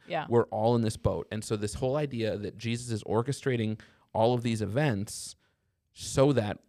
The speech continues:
Speaker 2: we can believe and that John is outlining them just like this. It's like John is feeding <laughs> us, <clears throat> walking us right to his conclusion.
Speaker 1: Yeah.
Speaker 2: Right? Because the way he records it is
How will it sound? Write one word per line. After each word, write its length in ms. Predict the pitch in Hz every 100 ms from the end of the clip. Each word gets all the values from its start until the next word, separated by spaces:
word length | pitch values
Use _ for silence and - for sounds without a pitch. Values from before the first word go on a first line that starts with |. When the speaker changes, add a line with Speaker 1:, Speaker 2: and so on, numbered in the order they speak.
| -
Speaker 2:
we 340 | 107 110 123
can 420 | 120 120 110 104 -
believe 760 | 107 101 101 131 98 - - - _ _ _ _
and 160 | 113
that 160 | 110 98
John 280 | - 110 117
is 140 | 113 -
outlining 600 | 104 117 104 104 101 101
them 420 | 104 98 95 117 -
just 320 | 113 110 110 -
like 220 | 110 104
this. 220 | 87 -
It's 200 | - 120
like 240 | 113 143 -
John 240 | 151 156
is 180 | 139 - - _
feeding 580 | - - - 139 135 120
<laughs> 140 | -
us, 240 | 120 - - - _ _ _ _ -
<clears throat> 160 | 180 156
walking 560 | 110 104 117 131 139 139
us 100 | 120
right 240 | 117 113 -
to 80 |
his 140 | 110 -
conclusion. 600 | 104 104 110 98 95 104 -
Speaker 1:
Yeah. 280 | 202 170 - -
Speaker 2:
Right? 260 | - 113 110 - - - -
Because 340 | 117 117 113 -
the 140 | 120 110
way 180 | 107 127
he 140 | 165
records 440 | 170 - 113 101
it 120 | 82 107
is 340 | 107 98 -